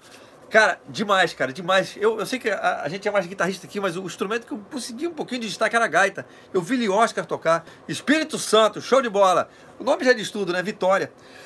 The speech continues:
E a gente fez vídeo na Ibanez, hoje a gente fez um vídeo na Lux com Silas Fernandes. A gente foi jantar ontem com Silas Fernandes, cara.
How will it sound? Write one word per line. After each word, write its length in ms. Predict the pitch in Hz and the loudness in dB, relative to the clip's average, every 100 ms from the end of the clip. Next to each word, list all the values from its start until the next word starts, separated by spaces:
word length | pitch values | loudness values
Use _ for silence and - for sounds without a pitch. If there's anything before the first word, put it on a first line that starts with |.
| - - - - | -20 -20 -20 -16
E 200 | - 220 | -6 0
a 60 | 220 | 0
gente 220 | 220 - | 0 -6
fez 160 | 220 165 | -4 -4
vídeo 240 | 190 180 | -8 -4
na 80 | 190 | -4
Ibanez, 480 | 135 185 214 190 156 | -2 -2 -2 -2 2
hoje 260 | 226 220 | 4 4
a 40 | 202 | 0
gente 220 | 196 196 | -8 -8
fez 220 | - 196 | -8 -8
um 80 | 185 | -8
vídeo 320 | 143 202 196 | -8 -8 -2
na 100 | 208 | -2
Lux 300 | 175 220 - | 0 -2 -6
com 140 | - 175 | -10 -10
Silas 320 | - 233 - | -6 -4 -4
Fernandes. 520 | 170 147 214 185 147 | -6 -4 -4 -4 -6
A 60 | 180 | -10
gente 140 | 190 | -6
foi 120 | 226 | -4
jantar 360 | 214 208 - 202 | -2 -2 0 0
ontem 280 | 202 202 - | 0 -4 -6
com 120 | 160 | -14
Silas 260 | - 202 | -6 -6
Fernandes, 480 | 175 143 151 185 131 | -2 -4 -2 -4 -4
cara. 300 | 143 123 117 | -2 -2 -4